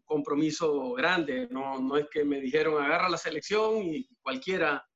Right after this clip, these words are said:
por decirte una manera de ser, no cualquiera, no, pero qui-, quiere ir y quiere tomarla, y, y la verdad que para, para eso, este, hay que estar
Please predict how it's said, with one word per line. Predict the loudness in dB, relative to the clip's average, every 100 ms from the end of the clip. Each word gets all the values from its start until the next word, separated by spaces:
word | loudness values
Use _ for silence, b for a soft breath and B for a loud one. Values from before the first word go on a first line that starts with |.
| _ _ _ -6
por | -2
decirte | 0 0 0
una | 2
manera | 4 4 4
de | 2
ser, | 0
no | 2
cualquiera, | 2 0 2 2
no, | 2 0
pero | -2 -2
qui-, | -6 -4
quiere | 0 2 4
ir | 2 2
y | 0 0
quiere | 0 0
tomarla, | 0 0 2 2 0 0
y, | -2 -6
y | -6
la | -2 0
verdad | 0
que | -2
para, | -2 -2 0 0 -2 -2
para | -4 0 0
eso, | 0 -2 -2 -6 _ b b _ _ _
este, | 0 0 2 2 2
hay | 0
que | -2
estar | 0 -2